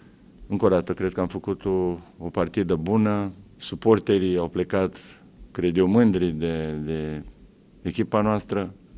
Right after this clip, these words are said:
de echipa lor. Îmi pare rău că nu i-am făcut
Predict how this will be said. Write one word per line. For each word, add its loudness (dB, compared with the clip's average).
de -6
echipa 2
lor. 2
Îmi -6
pare 6
rău 6
că 0
nu 2
i-am 2
făcut -6